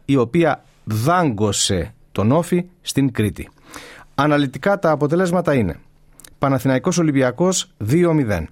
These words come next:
Ατρόμητος παοκ μηδέν δύο, αεκ Αστέρας Τρίπολης τέσσερα δύο, πας Γιάννενα Λαμία ένα τέσσερα, Όφη Κηφισιά ένα δύο. Από χθες το πρωί,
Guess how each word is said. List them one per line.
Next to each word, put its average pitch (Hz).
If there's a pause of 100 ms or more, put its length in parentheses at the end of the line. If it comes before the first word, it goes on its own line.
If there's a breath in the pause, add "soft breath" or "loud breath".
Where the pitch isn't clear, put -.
(680 loud breath)
Ατρόμητος 139
παοκ 185 (140)
μηδέν 123
δύο, 113 (2250 loud breath)
αεκ 180
Αστέρας 131
Τρίπολης 180 (120)
τέσσερα 160
δύο, 98 (560 soft breath)
πας 135
Γιάννενα 131
Λαμία 185 (140)
ένα 180
τέσσερα, - (360)
Όφη 151
Κηφισιά 165 (160)
ένα 170
δύο. 110 (580 loud breath)
Από -
χθες 127
το 123
πρωί, 151